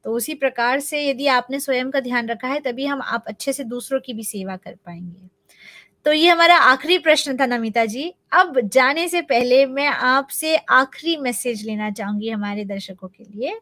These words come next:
ओके, एक और प्रश्न आ गया है। अ, यहाँ पर, अ, आया है अगला प्रश्न प्रिया जी का। वो कह रही है, "I don't know why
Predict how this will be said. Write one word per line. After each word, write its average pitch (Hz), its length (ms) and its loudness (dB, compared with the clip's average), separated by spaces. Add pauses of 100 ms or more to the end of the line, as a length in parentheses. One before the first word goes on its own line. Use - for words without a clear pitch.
(640)
ओके, 349 180 0
एक 262 340 2
और 392 100 4
प्रश्न 285 420 0
आ 233 200 0
गया 214 220 0
है। 208 220 -2 (1400)
अ, 208 120 -6 (400)
यहाँ 269 400 4
पर, 302 460 4
अ, 220 800 2
आया 247 180 6
है 277 160 2
अगला 247 220 2
प्रश्न 247 380 -2
प्रिया 240 300 2
जी 214 160 -6
का। 269 180 -2
वो 302 140 -6
कह 262 220 -2
रही 240 200 -4
है, 311 180 -2
"I 294 40 -6
don't 392 180 -8
know 330 220 2
why 302 140 2